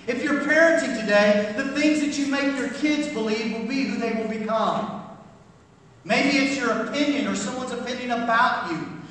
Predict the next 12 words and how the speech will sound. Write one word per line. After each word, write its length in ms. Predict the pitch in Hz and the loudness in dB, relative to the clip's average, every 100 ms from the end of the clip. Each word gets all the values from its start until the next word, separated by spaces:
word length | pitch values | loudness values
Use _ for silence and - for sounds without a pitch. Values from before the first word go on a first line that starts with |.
| - | -6
Maybe 240 | - 294 349 | 0 2 2
it's 260 | - - | 2 -2
politics. 680 | - 277 302 - - 196 - | 2 4 4 4 2 0 2
I 180 | 214 247 | 2 2
mean, 460 | 240 - - - - | 0 -2 -6 -8 0
we 180 | 294 | 4
all 300 | 320 285 277 | 6 6 6
know 280 | 294 320 - | 6 6 8
that 460 | 214 - - - - | 4 2 -2 -4 2
the, 400 | 214 214 208 220 | 4 4 2 0
the, 220 | 220 | 0
the 60 | 202 | -2